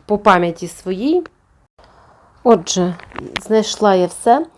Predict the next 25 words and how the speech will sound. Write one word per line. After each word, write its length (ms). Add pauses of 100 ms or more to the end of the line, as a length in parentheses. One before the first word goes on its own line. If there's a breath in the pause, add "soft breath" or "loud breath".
(400 loud breath)
Значить, 400
щоб 300
було 440
зрозуміло. 800 (100)
Так, 440
що 400
мама, 720 (240 loud breath)
що 340
там 220
пропонував 720
виробник. 760 (1000 loud breath)
Так, 380 (360)
е, 240
ці 240
три 220
кольори 440
пропонував 640
виробник. 680
Вони, 280
я 120
так 180
покладу, 340
і 100
воно 160
буде 380